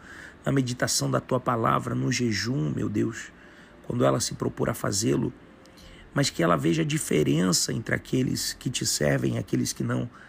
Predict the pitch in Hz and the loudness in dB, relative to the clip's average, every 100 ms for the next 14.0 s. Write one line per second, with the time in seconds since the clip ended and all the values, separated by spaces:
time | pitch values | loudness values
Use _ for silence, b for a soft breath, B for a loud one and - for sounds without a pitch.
0 | B B B B B B - - - - | B B B B B B -20 -20 -20 -2
1 | 147 139 151 123 147 156 143 131 117 131 | 2 4 2 4 4 2 0 0 2 2
2 | 135 - - - - 135 - 120 - - | 2 -2 -10 -6 -4 -2 -2 -2 -4 -6
3 | - - - - - - - - 135 147 | -12 -20 -20 -20 -20 -20 -20 -6 0 4
4 | 151 117 180 180 - 60 - - - - | 4 4 2 2 0 0 -2 -14 -20 -6
5 | 143 143 - 127 107 120 135 - - - | -2 -2 -2 -2 -2 0 0 -2 -4 0
6 | 139 139 127 - - - - - 127 - | 0 0 -2 -4 -2 -2 -2 -2 -2 0
7 | 135 127 131 151 139 B B B B B | 2 2 2 0 -2 B B B B B
8 | B - - 123 147 156 135 151 151 151 | B -8 -2 0 0 0 0 2 2 2
9 | 139 123 151 135 117 131 147 120 113 - | 2 2 2 2 2 2 2 0 -6 -8
10 | - B B B - - - 139 156 139 | -12 B B B -6 -2 -2 0 2 2
11 | 135 123 151 156 - 120 110 - - 127 | 4 4 2 0 -4 -4 -4 -6 -8 -4
12 | - 139 135 139 135 127 131 131 123 123 | 0 0 0 0 2 0 2 2 2 0
13 | 123 147 143 117 - 135 139 131 - 117 | 0 2 0 -2 0 0 2 0 -2 -4